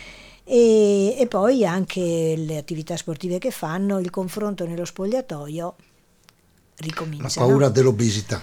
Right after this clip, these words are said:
Speaker 1: La paura dell'obesità, sì, la paura dell'obesità che è per i ragazzi italiani ferma al dieci per cento, ne-, non è aumentata negli ultimi anni. Il dieci per cento dei ragazzi italiani è obeso, soprattutto nel sud, eh. Eh, perché si mangia di più,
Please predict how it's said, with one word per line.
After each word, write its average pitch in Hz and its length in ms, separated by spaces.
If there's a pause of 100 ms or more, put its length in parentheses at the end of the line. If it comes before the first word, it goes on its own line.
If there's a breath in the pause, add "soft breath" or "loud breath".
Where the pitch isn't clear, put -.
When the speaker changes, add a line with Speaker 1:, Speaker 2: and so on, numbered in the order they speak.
(140)
Speaker 1:
La - 120
paura 254 300
dell'obesità, 175 720
sì, 151 300
la 160 60
paura 247 200
dell'obesità 220 800
che 233 380
è 185 340
per 208 200
i 180 80
ragazzi 175 380
italiani 170 580
ferma 208 600
al 180 340
dieci 165 300
per 151 160
cento, 139 480
ne-, 151 100
non 170 200
è 175 40
aumentata 156 540
negli 135 180
ultimi 139 380
anni. 131 220 (120)
Il 180 80
dieci 240 220
per 185 100
cento 208 220
dei 180 120
ragazzi 175 480
italiani 156 480
è 151 100
obeso, 143 380
soprattutto 170 540
nel 143 160
sud, 120 360
eh. 165 120 (1120 loud breath)
Eh, 139 320
perché 147 400
si 139 140
mangia 139 240
di 127 80
più, - 120